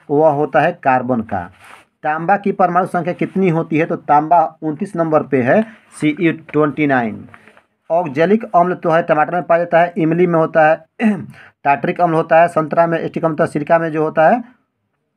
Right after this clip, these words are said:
<clears throat> जो होता है उसको क्या, क्या बोलते हैं? एसिटिक अम्ल होता है। निम्न में कौन सी धातु ठंडे और गर्म तार जो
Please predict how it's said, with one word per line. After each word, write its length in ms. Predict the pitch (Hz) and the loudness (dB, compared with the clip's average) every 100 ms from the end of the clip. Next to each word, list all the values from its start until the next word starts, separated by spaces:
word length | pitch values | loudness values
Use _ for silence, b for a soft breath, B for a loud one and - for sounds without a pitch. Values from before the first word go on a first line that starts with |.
| _ - | _ -8
<clears throat> 260 | 220 190 139 - _ _ _ - | -6 -4 -8 -12 _ _ _ -8
जो 280 | 131 143 143 | -4 -2 -4
होता 200 | 147 135 | -8 -2
है 60 | 151 | -2
उसको 160 | 143 143 | -4 -2
क्या, 140 | 151 | -2
क्या 120 | 151 | -2
बोलते 460 | 147 - 156 139 156 | -6 -10 -10 -8 -8
हैं? 260 | 165 208 _ - | -8 -10 _ -12
एसिटिक 340 | 135 135 135 | -8 -6 -6
अम्ल 100 | 98 | -6
होता 200 | 95 95 | -8 -14
है। 240 | 87 90 _ _ b b b b b b - | -18 -20 _ _ b b b b b b -4
निम्न 160 | 165 | -2
में 80 | 175 | -2
कौन 200 | 175 196 | -2 -2
सी 100 | 180 | -4
धातु 340 | 151 - 160 - | -6 -2 -2 -2
ठंडे 340 | 160 170 190 | -2 0 0
और 160 | 190 160 | 0 2
गर्म 240 | 170 180 | 2 0
तार 320 | 170 165 170 | -2 0 0
जो 140 | 165 | -2